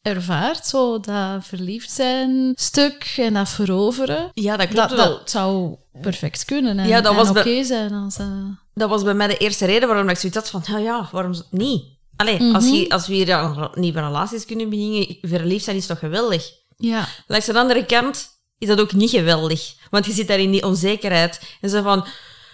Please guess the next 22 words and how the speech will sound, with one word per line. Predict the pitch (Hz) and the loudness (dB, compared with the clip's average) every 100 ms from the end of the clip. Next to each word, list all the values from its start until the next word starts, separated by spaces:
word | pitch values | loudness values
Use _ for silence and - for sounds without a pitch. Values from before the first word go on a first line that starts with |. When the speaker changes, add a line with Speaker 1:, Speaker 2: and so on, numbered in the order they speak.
| _ _ _ _ | _ _ _ _
Speaker 2:
eh, | 208 190 190 185 180 175 175 | -2 2 4 4 4 2 0
"Ga-, | 180 190 | -6 -2
gaat | 196 196 | -2 0
dat | 180 | 2
wel | 185 | 2
goed | 190 240 | 2 2
zijn | - 185 | 2 2
wat | 170 | 2
ik | 170 | 0
gezegd | 185 165 170 - | 0 0 0 -2
heb? | 180 | 2
En | 190 175 185 | 4 6 4
gaat | 180 180 | 4 4
hij | 185 | 4
mij | 180 | 4
tof | 180 240 | 2 -2
vinden | - 214 208 196 | 0 0 2 2
als | 180 | 0
ik | 175 170 - - 185 | -4 -8 -16 -12 -2
dat | 202 202 | 2 2
zeg?" | 180 170 | 2 0
Of, | 170 170 - - - | 0 -2 -6 -14 -18